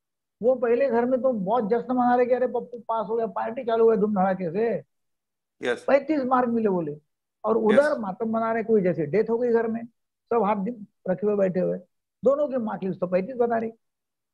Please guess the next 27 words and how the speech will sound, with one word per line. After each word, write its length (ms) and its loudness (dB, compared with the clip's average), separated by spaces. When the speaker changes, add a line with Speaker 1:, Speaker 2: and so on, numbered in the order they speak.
Speaker 1:
तो 100 0
मार्क 200 2
लिस्ट 200 -2
में 80 0
कुछ 160 0
नहीं 180 4
रहता, 380 0
चाबी 260 0
कहाँ 220 2
घूम 200 4
गई, 160 0
सुई 1700 -12
कहाँ 160 2
Speaker 2:
यस। 60 2
Speaker 1:
घूम 140 2
गई? 140 0
हाँ, 380 -6
बाहर 220 -2
कुछ 160 -4
नहीं 240 -4
है। 60 -10
तो 60 4
हम 280 2
बाहर 300 6
आनंद 380 2
ढूंढते 260 4
हैं, 200 -2